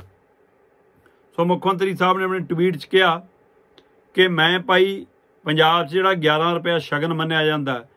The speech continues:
ਮੈਂ ਉਹ ਗੰਨਾ ਕਾਸ਼ਤਕਾਰਾਂ ਨੂੰ ਪਾਤਾ, ਗੰਨੇ ਦੇ ਭਾਅ 'ਚ ਗਿਆਰਾਂ ਰੁਪਈਏ ਵਾਧਾ ਕਰਤਾ ਤੇ ਪੰਜਾਬ ਦਾ ਗੰਨੇ ਦਾ ਭਾਅ ਹੁਣ ਦੇਸ਼ ਦੇ ਸਾਰੇ ਸੂਬਿਆਂ ਨਾਲੋਂ ਸਭ ਤੋਂ ਵੱਧ ਹੋਏਗਾ।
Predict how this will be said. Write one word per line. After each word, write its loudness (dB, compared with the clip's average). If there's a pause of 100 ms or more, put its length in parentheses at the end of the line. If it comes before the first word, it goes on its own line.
(260)
ਮੈਂ 0
ਉਹ 2
ਗੰਨਾ 2
ਕਾਸ਼ਤਕਾਰਾਂ -2
ਨੂੰ -6
ਪਾਤਾ, -4 (840)
ਗੰਨੇ 2
ਦੇ 2
ਭਾਅ 0
'ਚ -10
ਗਿਆਰਾਂ 0
ਰੁਪਈਏ -6
ਵਾਧਾ -2
ਕਰਤਾ -6 (880)
ਤੇ 4
ਪੰਜਾਬ 2
ਦਾ 2
ਗੰਨੇ -6
ਦਾ -2
ਭਾਅ -4
ਹੁਣ -6
ਦੇਸ਼ -4
ਦੇ -4 (260)
ਸਾਰੇ 2
ਸੂਬਿਆਂ -2
ਨਾਲੋਂ 0
ਸਭ -4
ਤੋਂ -4
ਵੱਧ -2
ਹੋਏਗਾ। -8